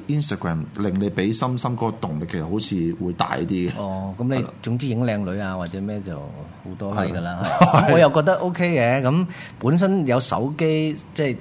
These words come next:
Speaker 2: 手機嘅出現已經，
Speaker 1: 咁啊，係，係。
Speaker 2: 已經令到攝影好，好，即係廉價啦，已經。
Speaker 1: 好廉價，係。
Speaker 2: 係。
Speaker 1: 喂，但係我想問你呢啲相，誒，可以繼續落去。喂，噉你呢啲相都係用返正式嘅，即係相機，
Speaker 2: 哦，係啊，
Speaker 1: 一支大炮嗰啲。
Speaker 2: 係啊，係啊，我啲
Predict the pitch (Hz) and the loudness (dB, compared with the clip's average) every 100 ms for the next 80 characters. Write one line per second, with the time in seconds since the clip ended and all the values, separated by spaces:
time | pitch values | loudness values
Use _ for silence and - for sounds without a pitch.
0 | - 92 135 147 151 139 - 156 107 101 | -2 -2 0 2 2 2 0 -2 -2 -2
1 | 101 117 135 131 127 98 85 82 82 117 | 0 0 2 4 6 4 0 -2 -4 0
2 | 160 139 113 113 117 107 123 117 110 127 | 2 2 0 -2 -2 -2 0 0 0 -2
3 | 131 113 107 120 127 127 127 123 123 120 | -2 -2 -2 -2 -2 -2 -2 -2 -4 -4
4 | 127 101 71 82 95 92 101 92 87 107 | -4 -4 -4 -4 -2 -2 -4 -4 -2 0
5 | 98 82 78 143 90 147 127 - 202 175 | 0 0 -2 -2 0 0 2 4 6 8
6 | 160 135 131 151 196 151 101 104 113 131 | 10 10 10 8 6 6 6 4 4 4
7 | 127 - 95 196 196 214 190 165 147 143 | 2 2 4 4 4 4 6 4 4 2
8 | 139 127 104 95 98 98 165 139 196 180 | 0 0 0 0 0 0 0 2 2 2
9 | 165 170 170 92 104 117 113 95 87 90 | 2 2 2 2 2 2 2 2 2 2
10 | 98 98 98 90 95 92 82 80 78 104 | 2 2 0 -2 -4 -2 -2 -4 -4 -2
11 | 82 80 73 - 87 92 101 - 143 127 | 0 -2 -4 -6 -4 -2 0 2 4 4
12 | 127 117 85 85 - 95 95 90 123 117 | 4 2 0 0 0 2 2 2 2 2
13 | 113 101 98 135 | 0 -2 -2 -2